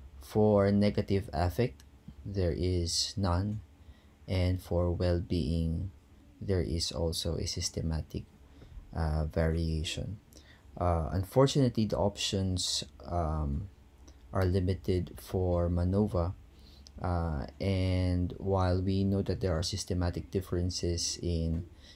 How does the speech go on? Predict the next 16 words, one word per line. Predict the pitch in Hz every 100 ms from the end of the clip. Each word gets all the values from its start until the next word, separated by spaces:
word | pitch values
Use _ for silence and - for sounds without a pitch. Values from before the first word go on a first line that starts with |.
| - -
positive | 87 - 82 90 82
affect | 76 82 - 85 - -
and | 82 82 78 -
well-being, | - 92 87 92 107 90 92 90 92 - - - - - - -
uh, | 87 82 82 80 80 - - - -
the | 98 104
current, | - 117 110 101 95 90 - -
um, | - 87 80 80 80 87 90 - - - - - - - - - - -
uh, | 90
the | 98
current | - 110 104
analysis, | 92 90 90 87 92 - - - - - - - -
um, | - 87 87 85 82 82 85 - - -
cannot | 123 107 101 95 -
show | - 90 78
us | 85 87 85 92 - -